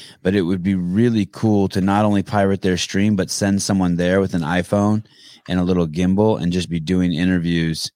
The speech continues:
on the floor, our own special interviews. I mean, we could be doing that right now.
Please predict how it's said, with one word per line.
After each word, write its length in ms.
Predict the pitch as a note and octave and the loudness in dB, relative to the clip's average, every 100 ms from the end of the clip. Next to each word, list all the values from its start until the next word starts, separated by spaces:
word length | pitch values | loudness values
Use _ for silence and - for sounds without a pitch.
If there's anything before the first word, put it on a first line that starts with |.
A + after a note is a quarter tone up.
| _ _ _ | _ _ _
on 140 | F2 F2+ | -2 -2
the 80 | |
floor, 420 | E2 F#2 F#2 E2+ - | -2 -2 0 2 2
our 200 | F2 F2+ | 2 2
own 220 | F2+ E2+ | 2 -2
special 400 | - F2 E2+ E2+ | -2 -2 -2 -2
interviews. 400 | E2+ D#2+ D2 - - - - | -2 -2 -6 -10 -18 -16 -2
I 40 | |
mean, 160 | G2 F#2+ | 0 2
we 140 | C3 | 0
could 120 | D3 | 0
be 100 | F#2+ | -2
doing 280 | D2+ G2 G#2 | 0 2 2
that 140 | F#2+ C#2 | 2 0
right 200 | D#2+ B1 | -2 0
now. 440 | F#2 F#2 D#2+ E2 | 2 2 0 -4